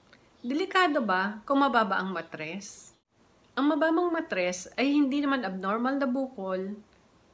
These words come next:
at hindi rin siya cancer, kaya hindi naman siya delikado. Ang kadalasang magiging problema lang ay pwedeng inflammation ng cervix, hirap sa pag-ihi, o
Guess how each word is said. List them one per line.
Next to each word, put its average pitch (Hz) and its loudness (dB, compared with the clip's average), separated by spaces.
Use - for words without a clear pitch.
at 233 0
hindi 220 0
rin 196 -2
siya 190 -6
cancer, 220 -4
kaya 320 0
hindi 311 2
naman 294 2
siya 226 -2
delikado. 170 -6
Ang 208 -10
kadalasang 220 2
magiging 277 0
problema 269 0
lang 196 -4
ay 202 -8
pwedeng 196 -4
inflammation 277 0
ng 285 0
cervix, 190 -4
hirap 233 2
sa - -2
pag-ihi, 254 0
o 240 0